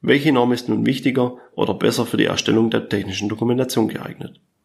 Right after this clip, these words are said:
Aus meiner Sicht gibt es hier keine klare Entscheidung. Nur in Zusammenarbeit beider Normen kann eine gute technische Dokumentation erstellt werden.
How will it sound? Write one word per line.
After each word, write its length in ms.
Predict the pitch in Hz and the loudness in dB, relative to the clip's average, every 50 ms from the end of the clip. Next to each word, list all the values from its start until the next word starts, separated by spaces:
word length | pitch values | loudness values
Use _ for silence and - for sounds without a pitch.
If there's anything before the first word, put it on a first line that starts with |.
| _ _ _ - _ _ _ - | _ _ _ -20 _ _ _ -6
Aus 180 | - - 113 | -4 -2 0
meiner 220 | 127 123 143 156 139 | 2 2 2 4 2
Sicht 240 | 139 143 139 143 - | 2 0 0 -2 -4
gibt 160 | 123 - - | -6 -4 -4
es 100 | 113 110 | -4 0
hier 260 | 120 127 120 110 113 | 0 0 0 0 -2
keine 300 | - - 113 113 113 110 | -2 -2 0 0 0 0
klare 300 | - - - - - - | -2 -2 -4 -2 -2 -4
Entscheidung. 540 | - - - - - - - - - - - _ _ _ _ _ _ _ _ - _ - | -6 -6 -6 -8 -8 -8 -8 -10 -10 -12 -16 _ _ _ _ _ _ _ _ -20 _ -4
Nur 160 | 127 127 135 147 | 0 4 4 4
in 80 | 143 | 4
Zusammenarbeit 720 | 143 139 123 - 123 131 139 139 127 131 117 117 113 113 - | 4 2 2 2 2 4 4 4 2 2 2 0 0 0 0
beider 240 | 113 110 113 107 | 0 2 2 2
Normen 400 | 110 110 113 113 120 123 120 120 - - - _ _ _ _ | 2 2 2 2 2 0 -2 -4 -8 -16 -20 _ _ _ _
kann 160 | - 120 117 | -2 0 2
eine 200 | 113 110 107 107 | 4 4 2 2
gute 360 | 107 117 117 123 123 123 117 | 0 -2 -2 -2 -2 -4 -4
technische 380 | 113 107 98 101 104 104 104 107 | -2 -2 -2 -2 -4 -6 -6 -8
Dokumentation 600 | - - - 110 110 113 127 123 - - 107 - | -6 -4 -2 0 0 0 0 -2 -2 -4 -4 -4
erstellt 360 | - - - - - - - | -6 -8 -8 -8 -8 -8 -8
werden. 340 | - - - - - - - | -10 -12 -14 -14 -16 -20 -20